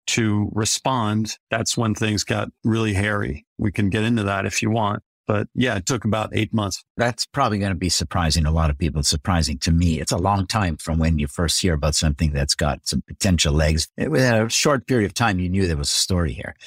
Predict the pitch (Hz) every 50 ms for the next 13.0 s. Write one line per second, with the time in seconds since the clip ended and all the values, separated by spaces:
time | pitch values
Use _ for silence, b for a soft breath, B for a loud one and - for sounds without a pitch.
0 | B B B B B _ - 104 98 85 80 80 87 90 90 80 73 - - 87
1 | - 73 69 76 85 90 92 92 90 82 78 78 80 78 - 104 98 - - -
2 | 113 120 123 135 123 123 - - 117 107 - - 113 113 127 131 113 104 98 95
3 | - _ 101 92 87 - - 110 107 104 101 107 101 95 87 78 92 92 92 107
4 | 113 - - - 98 92 87 - 98 87 - - 92 87 87 82 82 82 82 80
5 | 85 82 78 73 67 - - 123 113 104 98 95 98 107 104 117 123 123 123 117
6 | 95 90 - - 120 101 87 - 92 92 90 92 95 110 117 120 107 101 80 -
7 | - - 92 120 123 98 82 - - - - 107 123 127 - - 131 123 123 135
8 | 151 - - 87 87 - - 85 78 90 95 95 92 90 90 90 90 87 - 73
9 | 85 101 - - - - _ _ - 117 127 151 143 131 123 - - 117 107 117
10 | 127 143 - 123 117 - - 117 110 107 104 101 - 117 104 - - 120 123 120
11 | 117 110 101 - - 135 131 139 139 143 143 127 - 143 120 - - 135 127 127
12 | 127 120 120 113 101 104 113 120 120 110 113 120 120 117 117 117 104 117 113 104